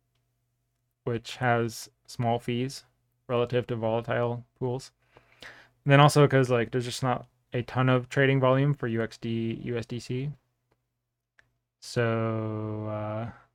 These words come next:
yeah, I mean, definitely not worth <laughs> writing an article on. Like, uh, I mean, there's no, not really any insight to be had. It's just, you know, a low volume pool, basically,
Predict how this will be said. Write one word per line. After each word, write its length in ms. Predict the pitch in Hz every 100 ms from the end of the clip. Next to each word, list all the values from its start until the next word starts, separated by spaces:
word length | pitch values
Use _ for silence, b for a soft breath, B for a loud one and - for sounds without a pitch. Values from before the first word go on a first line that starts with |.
| _ _ _ _ _ _ _ _ _ _ _ _
yeah, 320 | 120 113 110 -
I 40 |
mean, 160 | 127 127
definitely 400 | 139 160 151 127
not 300 | 123 131 131
worth 280 | 131 135 131
<laughs> 0 |
writing 280 | 123 120
an 120 | 143 127
article 520 | 117 - - - 143
on. 280 | 127 143 127
Like, 280 | 113 117
uh, 240 | 113 110 113 - _ _
I 40 | 143
mean, 80 |
there's 100 | 147
no, 200 | 156 170 165
not 180 | 160 170
really 220 | 160 143
any 220 | 139 131
insight 460 | 135 139 - 123 135
to 80 |
be 100 | 127
had. 340 | 127 127 127 135 - _ _ _ _ _ _ _ _ _ _ -
It's 180 | 131
just, 500 | - 135 123 - - - _ _ _ _ _ _ -
you 100 | 123
know, 160 | 113 120
a 100 | 127
low 300 | 127 131 127
volume 420 | 120 120 117 113
pool, 380 | - 127 143 -
basically, 540 | - 127 - - -